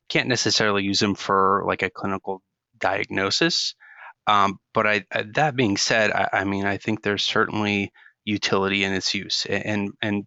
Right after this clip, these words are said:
particularly in that these devices can help engage us with our patients.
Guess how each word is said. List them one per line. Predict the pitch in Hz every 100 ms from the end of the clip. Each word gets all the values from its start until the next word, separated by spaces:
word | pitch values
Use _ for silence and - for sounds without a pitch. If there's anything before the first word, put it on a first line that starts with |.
| -
particularly | 110 165 - 107 104 104
in | 98 98
that | 98 -
these | 101 98
devices | 92 92 - 98 -
can | 98
help | 92 98 -
engage | 95 - 95 -
us | -
with | - -
our | -
patients. | - - - - -